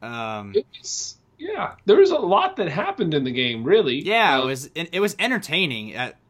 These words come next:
Speaker 1: at, you know,
Speaker 2: Yeah.
Speaker 1: it was not a boring game. We've played some boring games this year. This was not one of them.
Speaker 2: <laughs> No.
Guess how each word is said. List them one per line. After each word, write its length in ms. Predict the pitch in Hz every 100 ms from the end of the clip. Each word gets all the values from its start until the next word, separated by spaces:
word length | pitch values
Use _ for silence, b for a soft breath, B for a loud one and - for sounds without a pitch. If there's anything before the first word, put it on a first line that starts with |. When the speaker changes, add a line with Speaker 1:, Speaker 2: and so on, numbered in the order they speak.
| _ _
Speaker 1:
at, 160 | 240 - -
you 140 | 139
know, 80 | 110
Speaker 2:
Yeah. 240 | 123 139 180
Speaker 1:
it 100 | 127
was 180 | 135 135
not 200 | 170 214
a 40 |
boring 360 | 165 175 151 107
game. 240 | 104 95
We've 220 | 120 135
played 220 | - 202 208
some 180 | 202
boring 240 | 151 156 139
games 220 | 113 107
this 200 | 107 98
year. 220 | 104 92 - b b b
This 180 | 165 135
was 160 | -
not 240 | 156 170 120
one 140 | 143
of 140 | 117
them. 200 | 87 - -
Speaker 2:
<laughs> 40 | _ B B B B
No. 460 | 147 175 170 123